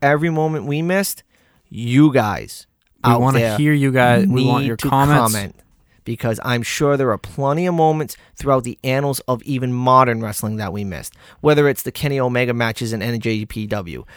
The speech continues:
Speaker 1: whether it's
Speaker 2: Yeah.
Speaker 1: a couple of different things that happened in W W E and
Speaker 2: Yeah.
Speaker 1: W W F. Bring it up to us. I brought up a
Speaker 2: What if
Speaker 1: W C W moment.
Speaker 2: What if it's Jon Moxley coming out at the first ever All Elite Wrestling pay-per-view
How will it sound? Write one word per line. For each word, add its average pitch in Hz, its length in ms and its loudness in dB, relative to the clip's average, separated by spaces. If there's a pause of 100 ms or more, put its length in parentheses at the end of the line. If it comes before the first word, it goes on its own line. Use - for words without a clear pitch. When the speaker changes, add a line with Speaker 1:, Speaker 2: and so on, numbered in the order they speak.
(140)
Speaker 1:
whether 143 180 4
it's 113 120 2
Speaker 2:
Yeah. - 80 -6
Speaker 1:
a - 40 -10
couple 151 240 0
of 143 80 0
different 131 300 -4
things 131 160 -6
that 113 100 -6
happened 120 560 -2
in 107 140 -6
W 110 240 -6
W 107 340 -6
E 104 100 -6
and 104 80 -6
Speaker 2:
Yeah. 117 100 2
Speaker 1:
W 104 180 -6
W 101 180 -8
F. 98 60 -10 (460)
Bring 190 260 4
it 147 80 4
up 151 160 4
to 127 160 -4
us. 82 100 -4 (320)
I 196 120 6
brought 165 240 6
up - 120 2
a 147 40 0
Speaker 2:
What - 20 -2
if 131 60 -2
Speaker 1:
W 180 260 6
C 269 160 6
W 220 320 4
moment. 139 400 2
Speaker 2:
What 170 200 4
if - 140 0
it's 180 160 0
Jon 160 480 6
Moxley 139 800 4 (260)
coming 180 380 2
out 156 320 4 (220)
at 147 160 0
the 156 80 0
first 175 460 2
ever 156 360 4
All 151 220 8
Elite 147 300 4
Wrestling 143 480 2
pay-per-view 156 560 2